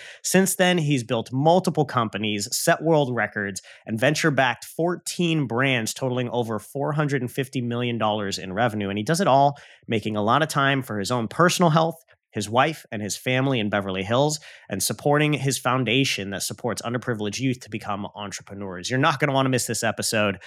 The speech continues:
Uh, in it, we're gonna talk about how he's been so successful in his career in so many different industries over the years,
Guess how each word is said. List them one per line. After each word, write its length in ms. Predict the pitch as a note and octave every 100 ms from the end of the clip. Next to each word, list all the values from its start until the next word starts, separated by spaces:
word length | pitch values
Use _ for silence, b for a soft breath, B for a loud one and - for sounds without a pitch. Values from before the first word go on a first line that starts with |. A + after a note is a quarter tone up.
| B B B B
Uh, 200 | G#2+ A2 -
in 120 | F3
it, 100 | D#3
we're 80 | D#3
gonna 100 | D#3+
talk 220 | E3+ D3+
about 180 | C#3+ -
how 220 | - G3
he's 180 | A#3 F#3+
been 160 | G3+
so 300 | D#3+ - G3+
successful 640 | A3 - - - B2+ - C#3
in 60 |
his 180 | A#2+ A#2
career 260 | - A2+ A2+
in 100 | G2+
so 220 | - C3+
many 140 | D3+
different 280 | D#3+ D#3 A#2
industries 480 | C3 F3 - G#2 F#2
over 160 | F#2 F2+
the 80 |
years, 360 | F2+ F2 G#2